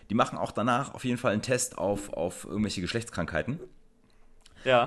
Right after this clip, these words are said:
Speaker 1: Und das wird dann halt so ganz R T L-like verkündet. „Wir haben dich getestet auf, äh, Chlamydien und dein Ergebnis ist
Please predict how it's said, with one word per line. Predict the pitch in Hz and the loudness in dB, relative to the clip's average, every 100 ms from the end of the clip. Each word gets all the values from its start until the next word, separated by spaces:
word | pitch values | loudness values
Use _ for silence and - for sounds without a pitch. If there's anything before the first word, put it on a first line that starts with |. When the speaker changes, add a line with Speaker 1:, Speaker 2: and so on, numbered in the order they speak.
| - | 4
Speaker 1:
Und | 101 | 4
das | 117 | 6
wird | 123 117 | 4 4
dann | 104 | 4
halt | 104 | 4
so | 95 | 4
ganz | 104 98 | 4 4
R | - 92 87 | 2 0 2
T | 98 | 0
L-like | 73 90 85 80 - | 2 4 6 6 4
verkündet. | 87 - 85 78 69 - - - - - | -4 -2 -2 -2 -4 -10 -18 -20 -20 -16
„Wir | - 104 | -6 -2
haben | 139 139 | 0 0
dich | 120 | -2
getestet | - - 113 - 107 101 - _ | -6 -4 -2 0 0 -2 -8 _
auf, | - 98 95 92 - - | -2 2 4 2 -4 -12
äh, | 92 | -8
Chlamydien | - 110 117 87 78 69 | 0 2 4 2 0 -4
und | 76 | -4
dein | 80 | -2
Ergebnis | 82 82 87 98 87 | -2 -2 -2 -2 -4
ist | 65 90 - - | -6 -6 -6 -8